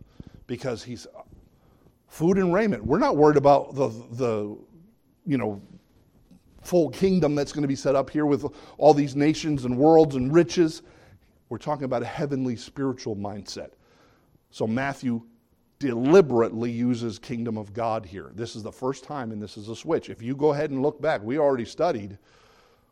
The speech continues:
"Blessed are the me-, peacemakers, for they shall inherit the kingdom of heaven."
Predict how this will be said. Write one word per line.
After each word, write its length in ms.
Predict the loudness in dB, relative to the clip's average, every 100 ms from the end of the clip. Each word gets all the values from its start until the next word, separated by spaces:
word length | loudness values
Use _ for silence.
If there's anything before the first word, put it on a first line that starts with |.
| _ _ _ _ _ _ _ _ _
"Blessed 320 | 0 2 6
are 160 | 6 6
the 120 | 2
me-, 220 | -2 -2
peacemakers, 720 | -4 -10 -12 -8 -10 -10 -16
for 180 | -14 -6
they 200 | -4 -4
shall 260 | -2 0 0
inherit 440 | 0 -2 -4 -4
the 80 | -10
kingdom 340 | -10 -8 -8
of 100 | -10
heaven." 600 | -12 -10 -6 -6 -6 -12